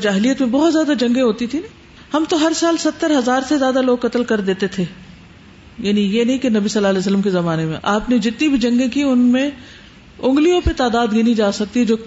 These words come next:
ٹوٹل لوگ مارے گئے۔ تو یہ دور جاہلیت کی بات ہو رہی ہے کہ ہم تو ہزاروں ایک سال میں قتل کر دیتے تھے، تو اس سے بھی زیادہ قتل ہوں گے۔ آپ نے فرمایا، اس سے مراد مشرکین کو قتل کرنا نہیں،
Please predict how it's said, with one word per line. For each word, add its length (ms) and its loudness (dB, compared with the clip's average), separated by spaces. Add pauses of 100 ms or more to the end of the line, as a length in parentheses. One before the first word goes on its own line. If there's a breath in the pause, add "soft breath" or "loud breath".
(160)
ٹوٹل 300 0
لوگ 200 4
مارے 300 2
گئے۔ 100 -2 (760)
تو 80 -4
یہ 240 2
دور 280 2
جاہلیت 400 0
کی 100 -2
بات 260 -2
ہو 100 0
رہی 200 -2
ہے 60 -2
کہ 100 -6
ہم 220 0
تو 180 0
ہزاروں 460 0 (440 loud breath)
ایک 200 0
سال 240 0
میں 120 0
قتل 260 -4
کر 180 -2
دیتے 280 -4
تھے، 120 -20 (200)
تو 60 -4
اس 140 -2
سے 120 2
بھی 80 2
زیادہ 260 2
قتل 260 0
ہوں 160 2
گے۔ 80 -4 (1400)
آپ 180 -2
نے 80 2
فرمایا، 360 0
اس 80 0
سے 120 0
مراد 340 2
مشرکین 500 2
کو 120 -2
قتل 260 0
کرنا 340 0
نہیں، 280 0